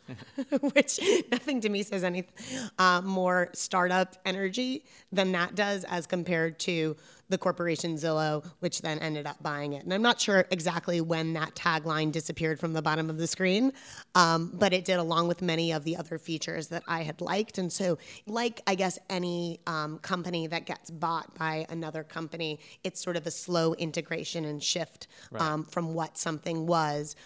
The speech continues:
Speaker 1: Um, but, you know, I think what you have been saying, Phil, is that philosophically, when they came in and said,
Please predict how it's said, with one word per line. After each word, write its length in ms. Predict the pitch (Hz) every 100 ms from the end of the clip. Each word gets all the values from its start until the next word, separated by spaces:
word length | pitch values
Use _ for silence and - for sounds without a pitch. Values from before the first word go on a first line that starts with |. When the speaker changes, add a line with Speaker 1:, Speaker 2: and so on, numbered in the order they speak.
| - -
Speaker 1:
Um, 380 | 170 160 151 151 -
but, 260 | 175 - _ -
you 80 |
know, 160 | 165 156 - - - -
I 200 | - 190
think 380 | 175 185 170 - - -
what 180 | 180 180
you 200 | 180 208
have 160 | 190 165
been 180 | 170 165
saying, 300 | 165 156 160
Phil, 240 | 170 165
is 120 | 160
that 260 | 170 160 - -
philosophically, 920 | - 220 185 - 185 190 190 180 160 156
when 160 | 151 160
they 120 | 156
came 300 | - 170 165
in 120 | 170
and 160 | 156 147
said, 340 | - 156